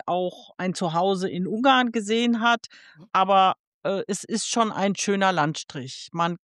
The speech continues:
Speaker 1: kann wirklich, wirklich mit den Menschen, also Münsterland, Ruhrgebiet, äh, hier im, im Westen quasi, in Westfalen, äh, k-,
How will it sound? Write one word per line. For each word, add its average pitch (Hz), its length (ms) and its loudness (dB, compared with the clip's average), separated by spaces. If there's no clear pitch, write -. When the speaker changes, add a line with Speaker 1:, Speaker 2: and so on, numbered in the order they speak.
Speaker 1:
kann 202 400 -2
wirklich, 190 640 -4
wirklich 185 460 -2
mit 190 200 2
den 196 160 6
Menschen, 202 600 4
also 170 520 0
Münsterland, 190 640 2
Ruhrgebiet, 185 840 -4
äh, 175 240 2
hier 185 340 2
im, 175 320 -2
im 196 180 4
Westen 196 580 2
quasi, 170 680 -2
in 175 340 -2
Westfalen, 175 760 2
äh, 170 180 -10
k-, - 80 -20